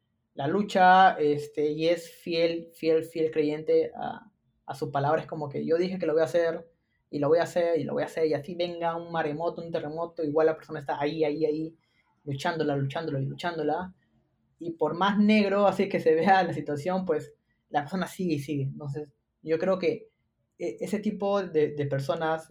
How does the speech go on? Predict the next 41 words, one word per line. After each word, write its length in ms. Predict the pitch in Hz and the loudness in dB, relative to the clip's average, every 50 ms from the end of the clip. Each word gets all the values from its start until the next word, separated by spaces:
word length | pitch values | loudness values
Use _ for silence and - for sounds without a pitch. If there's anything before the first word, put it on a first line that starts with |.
| - 151 143 | -16 -14 -12
la 120 | 143 139 | -10 -10
segunda, 420 | 139 - 151 156 165 165 160 160 156 | -6 -6 -4 -4 -4 -4 -4 -2 -2
la 140 | 147 143 | -2 -4
que 160 | 139 143 139 139 | -4 -6 -8 -8
sigue, 680 | - - - 175 170 160 160 160 160 160 156 156 - _ _ _ _ _ _ _ _ | -10 -10 -8 -6 -4 0 2 4 6 6 4 2 -2 _ _ _ _ _ _ _ _
la 180 | - 139 135 135 | -8 -8 -6 -6
que 80 | 143 | -4
la 100 | 143 135 | -2 -2
lucha, 640 | 135 151 170 175 - - - 165 160 160 156 160 - - | -2 -2 -2 -4 -4 -4 -2 0 2 2 2 2 0 0
eh, 400 | 160 143 139 139 135 135 - - _ _ _ _ _ _ _ _ - | -2 -4 -4 -2 -4 -4 -6 -8 _ _ _ _ _ _ _ _ -10
la 400 | 156 147 147 151 151 151 143 143 | -8 -6 -4 -2 -2 -2 -2 -2
que 120 | 156 151 | -2 -4
no 220 | 151 160 175 190 185 | -2 -2 -2 -4 -4
espera, 440 | 185 - _ - 185 175 180 170 | -4 -6 _ 0 2 2 2 0
sino 240 | 170 - 151 151 151 | -2 -6 -8 -6 -4
la 120 | 151 147 143 | -4 -2 -2
busca, 600 | 147 170 170 - - - 160 156 180 233 247 - _ _ _ _ _ _ _ _ _ _ _ _ _ | -2 -2 -4 -6 -4 -2 -2 -2 0 -2 -6 -12 _ _ _ _ _ _ _ _ _ _ _ _ _
eh, 500 | - 156 147 143 143 139 139 135 135 - _ _ _ _ _ _ _ _ _ _ _ _ | -4 -4 -2 0 0 0 -2 -2 -4 -8 _ _ _ _ _ _ _ _ _ _ _ _
son, 320 | - - 175 175 180 175 - | -16 -10 -8 -8 -8 -8 -6
son 120 | 190 190 | -6 -8
las 100 | 196 196 | -6 -6
personas 340 | - 160 - 180 175 180 180 | -6 -6 -6 -6 -6 -6 -4
que 100 | - 156 | -4 -4
van 200 | 151 151 156 160 | -4 -4 -4 -2
a, 420 | 165 170 170 170 165 139 - - _ _ _ _ _ _ _ _ _ _ | 0 0 0 0 0 -2 -4 -10 _ _ _ _ _ _ _ _ _ _
para 220 | - 151 143 143 147 | -6 -4 -2 -2 -2
mí, 220 | 160 180 196 208 | -2 -2 -2 -2
al 100 | 190 - | -2 -2
menos 200 | 160 165 175 - | -4 -6 -6 -8
como, 260 | - 156 143 139 139 - | -8 -8 -10 -10 -10 -12
como 240 | - 151 143 139 143 | -10 -6 -4 0 2
yo 120 | 156 156 | 2 2
profesional 440 | 156 - - - - 147 143 147 - | 2 0 -8 -8 -10 -8 -8 -8 -6
cristiano, 600 | - 160 151 139 139 156 151 151 170 202 208 - _ _ _ _ _ _ _ _ _ _ | -6 -4 -4 -4 -2 -2 -2 -2 -4 -6 -10 -14 _ _ _ _ _ _ _ _ _ _
siento 340 | _ - - 160 160 175 180 | _ -8 -6 -4 0 0 0
que 100 | 175 165 | 2 2
van 200 | 147 147 156 151 | 2 2 0 0
a, 300 | 151 156 156 160 - - | 0 0 0 0 0 -2
este, 640 | 151 139 135 139 - - 147 143 139 139 139 - - - | -4 -4 -4 -6 -8 -8 -6 -4 -2 -2 -4 -4 -6 -6
lograr 380 | - 143 143 151 151 160 151 - | -4 -2 0 2 2 0 0 0
cosas, 420 | 175 170 135 - 143 139 - - | 0 0 0 -2 -6 -14 -16 -18